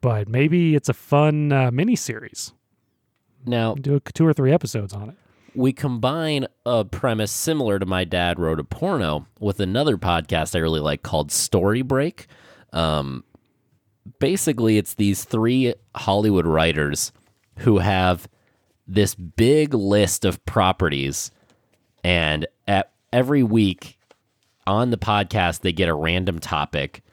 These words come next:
Speaker 2: and they have an hour to basically write the story for a movie.
Speaker 1: Okay.
Speaker 2: Like, the rough, rough outline. So they've done, like, a Crazy Taxi movie.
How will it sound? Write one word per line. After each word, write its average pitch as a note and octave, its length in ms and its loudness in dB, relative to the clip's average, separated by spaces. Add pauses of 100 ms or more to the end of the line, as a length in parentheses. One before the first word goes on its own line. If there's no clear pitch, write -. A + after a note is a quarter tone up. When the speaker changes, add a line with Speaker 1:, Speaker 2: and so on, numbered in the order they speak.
(260)
Speaker 2:
and F#2 140 -2
they F2+ 60 2
have F2+ 240 0
an E2+ 200 -4
hour F2+ 560 0 (180)
to G#2+ 100 -4
basically F#2 560 0 (420)
write G#2 460 2
the F#2 80 -6
story F2+ 460 0
for E2+ 320 -2
a D2 60 -2
movie. D2 500 -6 (420)
Speaker 1:
Okay. A#2+ 160 4
Speaker 2:
Like, A#2+ 240 2
the A2+ 80 2
rough, A2 360 2
rough G2 300 2
outline. B1+ 420 -6 (260)
So - 120 -2
they've G2+ 240 2
done, G2+ 180 0
like, F#2+ 180 -2
a E2+ 60 -2
Crazy F#2+ 540 0
Taxi G2 640 -4
movie. F#2 720 0